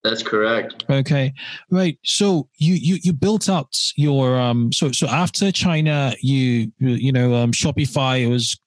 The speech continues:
Speaker 2: great timing. Shopify was a platform, a full-fledged platform, and you had an idea of, um, a leather strap watch, you know, with no holes in it. Um, could you describe, um, how you came up with the idea and, um, how you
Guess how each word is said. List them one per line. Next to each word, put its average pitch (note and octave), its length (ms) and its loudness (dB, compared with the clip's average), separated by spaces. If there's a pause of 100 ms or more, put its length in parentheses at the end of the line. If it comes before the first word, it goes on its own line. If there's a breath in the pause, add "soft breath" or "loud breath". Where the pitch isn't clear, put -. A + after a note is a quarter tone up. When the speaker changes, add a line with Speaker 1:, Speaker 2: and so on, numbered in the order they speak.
Speaker 2:
great D#3+ 240 0
timing. C3 480 0
Shopify C3+ 800 2
was A#2 160 2
a A#2+ 80 0
platform, C3 480 0
a G#3+ 60 2
full-fledged C3+ 500 0
platform, A#2+ 520 0 (460 loud breath)
and B2+ 140 2
you C3+ 80 4
had G3 140 2
an F3+ 80 2
idea C#3 400 2
of, A#2+ 100 0
um, B2 300 0
a C3 80 4
leather C3 400 2
strap B2+ 400 -2
watch, A#2 440 -2
you B2 80 0
know, A#2+ 180 2
with A#2 200 0
no B2+ 160 2
holes C#3 380 2
in A2+ 100 0
it. B2 280 -2 (460 loud breath)
Um, D3 200 0
could D3+ 240 0
you F#3+ 360 4 (220)
describe, C#3+ 680 0
um, B2 360 2
how C#3+ 280 0
you C3 260 0
came C#3 220 0
up C#3+ 100 0
with C#3+ 140 -2
the B2+ 100 0
idea B2+ 640 0
and, B2 320 0
um, A#2+ 220 0
how C#3 300 0
you B2+ 340 2